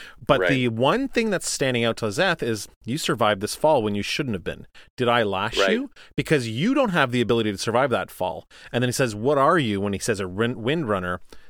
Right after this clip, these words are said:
Speaker 1: That's when he says, "You can't be."
Speaker 2: You can't be.
Speaker 1: And that,
Speaker 2: Okay.
Speaker 1: that response, it, it makes
Speaker 2: Right.
Speaker 1: this line, I just love this line here. It says, "The assassin scrambled backwards, eyes as wide as if Kaladin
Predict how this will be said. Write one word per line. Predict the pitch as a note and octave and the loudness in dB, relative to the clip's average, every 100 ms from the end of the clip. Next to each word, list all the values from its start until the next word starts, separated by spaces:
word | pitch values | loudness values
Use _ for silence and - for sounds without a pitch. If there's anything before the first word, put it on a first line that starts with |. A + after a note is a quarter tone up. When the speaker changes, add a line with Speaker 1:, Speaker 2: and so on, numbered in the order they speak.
| - | -6
Speaker 1:
That's | A2 - | -4 -2
when | A#2+ | -2
he | |
says, | - G#2+ F#2 | 0 -2 -2
"You | G2+ | -8
can't | - - A2+ A2 | -4 -2 -2 -4
be." | A#2 | -6
Speaker 2:
You | A2+ | -4
can't | - A#2 A2 - | 0 0 0 -2
be. | F#2+ F2 | -2 2
Speaker 1:
And | C#3 | 4
that, | C3 G3+ B3+ | 4 4 2
Speaker 2:
Okay. | G3 - E2 A#2 | 0 0 -2 0
Speaker 1:
that | D3 A3 | 0 0
response, | G3+ - C#3 C#3 C#3 - - - | -2 -2 0 0 0 -6 -14 -4
it, | C3 A#2 | -4 -2
it | A2+ G2+ A2+ | -4 -6 -2
makes | B2+ G#2+ G#2 | 2 4 2
Speaker 2:
Right. | B2 | 2
Speaker 1:
this | E3+ - | 0 2
line, | C3+ A#2+ A#2+ A#2 | 2 4 2 2
I | A#2 | 0
just | A#2+ D3+ | 0 -4
love | A2+ G#2 | 0 0
this | G2+ G2+ G#2 | 0 -4 -4
line | G2+ | -6
here. | G2 G2+ F#2 | -4 -6 -6
It | - - - | -14 -20 -2
says, | C#3 | -2
"The | A#2 A#2 | 0 -2
assassin | - C3 E3 F#3 E3+ | 0 0 0 -2 -4
scrambled | - - A#2 A#2 G2+ | -6 -2 -2 -2 -2
backwards, | G#2 G2+ G#2+ G2+ F2+ - - - - | -2 -2 -4 -6 -8 -14 -20 -14 0
eyes | A2+ D3 F3 | 2 2 0
as | F3 B2 | -2 -2
wide | G#2+ A2 A2 | 0 2 2
as | G#2 G2+ | 0 -4
if | G2+ - | -8 -12
Kaladin | - C3 B2+ A#2 G#2+ F2 E2+ | 0 2 4 0 -4 -6 -12